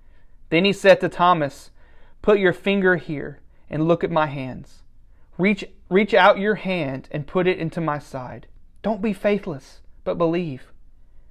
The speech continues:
Thomas responded to him, "My Lord and my God." Jesus said, "Because you have seen me, you have believed. Blessed are those who have, who have not seen and yet believe."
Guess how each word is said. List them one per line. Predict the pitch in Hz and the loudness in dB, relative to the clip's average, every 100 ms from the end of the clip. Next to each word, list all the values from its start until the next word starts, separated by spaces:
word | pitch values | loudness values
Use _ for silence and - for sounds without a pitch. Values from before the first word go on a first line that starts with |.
| - - - - | -20 -20 -20 -20
Thomas | - 180 180 196 | -2 4 4 2
responded | 185 175 - 156 160 151 | -2 -2 2 2 2 -4
to | 156 | -10
him, | 139 131 131 - - - - - - | -8 -8 -10 -16 -20 -20 -20 -20 -12
"My | 147 143 143 | -2 0 0
Lord | 143 160 170 190 190 190 190 - - | 2 2 4 4 2 0 -6 -20 -8
and | 151 151 | -4 -2
my | 147 139 | -2 -4
God." | 139 147 147 147 135 123 - - - - - - - - - - - | -4 -2 0 0 -2 -8 -18 -20 -20 -20 -20 -20 -20 -20 -20 -20 -16
Jesus | - 165 156 151 | -6 -4 -2 -4
said, | - 151 143 | 0 -2 -2
"Because | 139 - 170 175 175 | -8 0 2 2 0
you | 175 | -2
have | 165 170 | 0 0
seen | - - 190 190 135 | -2 -6 -4 -4 -6
me, | 127 127 - - | -10 -12 -16 -14
you | 160 160 | -6 -2
have | 156 151 143 | 2 2 0
believed. | 139 135 139 139 135 - - - - - - - - | -6 -8 -8 -8 -10 -16 -20 -20 -20 -20 -20 -10 2
Blessed | 160 170 - - | 4 4 2 -8
are | 160 151 | -4 -2
those | 143 143 151 151 | 0 2 2 -2
who | 160 | -6
have, | 143 139 - - - | -6 -6 -12 -20 -14
who | 151 156 | -2 0
have | 139 | 0
not | 143 160 214 - | 2 2 2 -2
seen | - 139 127 123 160 - - | -14 -12 -12 -12 -14 -20 -18
and | - 143 | -10 -8
yet | 135 - | -6 -8
believe." | 131 120 - | -10 -12 -16